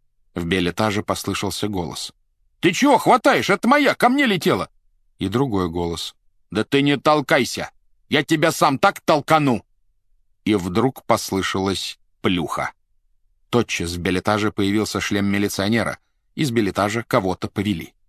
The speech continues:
Вообще, возбуждение возрастало.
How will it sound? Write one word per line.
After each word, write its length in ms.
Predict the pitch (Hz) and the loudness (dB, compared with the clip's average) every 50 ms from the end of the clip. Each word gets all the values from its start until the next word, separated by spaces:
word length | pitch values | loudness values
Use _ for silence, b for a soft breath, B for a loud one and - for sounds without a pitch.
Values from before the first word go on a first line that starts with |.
| _ _ _ _ _ _ _ _ _ _ _ _ _ _ _ _ _ _ _ _ _ _ _ _ _ _ _ | _ _ _ _ _ _ _ _ _ _ _ _ _ _ _ _ _ _ _ _ _ _ _ _ _ _ _
Вообще, 760 | - 90 120 131 131 - - - - 175 185 180 170 - - _ _ _ _ | 0 0 0 2 0 -2 -4 -2 0 0 2 2 0 -2 -4 _ _ _ _
возбуждение 1120 | - 90 120 127 113 98 98 127 135 110 95 98 113 143 175 160 151 143 135 131 127 120 - | -2 0 0 0 0 -2 -2 -2 -2 -2 -4 -4 -2 -2 0 0 0 0 0 0 -2 -4 -4
возрастало. 1040 | - 92 117 117 110 120 120 127 - - - - - - 90 - - - - - | -4 -4 -4 -4 -4 -4 -6 -6 -6 -8 -12 -10 -10 -10 -10 -10 -12 -12 -14 -14